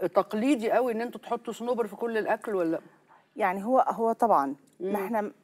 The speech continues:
Speaker 2: معظم الأكل نستخدم له مكسرات.
Speaker 1: مم.
Speaker 2: معظمه يعني.
Speaker 1: مم.
Speaker 2: ف، يعني
Speaker 1: بس هنا مثلًا لما جيتي،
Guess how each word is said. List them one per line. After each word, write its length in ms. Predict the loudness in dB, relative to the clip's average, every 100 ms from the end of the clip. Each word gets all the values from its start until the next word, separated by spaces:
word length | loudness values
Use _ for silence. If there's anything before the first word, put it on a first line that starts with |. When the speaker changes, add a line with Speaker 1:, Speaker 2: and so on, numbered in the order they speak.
| _ _ _ _ _
Speaker 2:
معظم 400 | 4 4 4 0
الأكل 400 | 0 0 0 -2 -20 _ _ _ _ -14
نستخدم 480 | -2 -2 0 -2 -2
له 100 | -4
مكسرات. 600 | -4 -6 -6 -4 -4 -6 -6
Speaker 1:
مم. 280 | -4 -2 0
Speaker 2:
معظمه 460 | 2 2 2 -2 -4
يعني. 360 | -10 -6 -6
Speaker 1:
مم. 80 | -6 -10 -20 -20 -20 -20 -20
Speaker 2:
ف، 120 | -4 2 4 4 4 2 0 -4 -12 _ _
يعني 400 | 0 2 2 0 -4 _
Speaker 1:
بس 240 | 0 2 4
هنا 280 | 6 8
مثلًا 460 | 6 4 4 4 2
لما 160 | 2 0
جيتي، 460 | 0 -6 -4 -6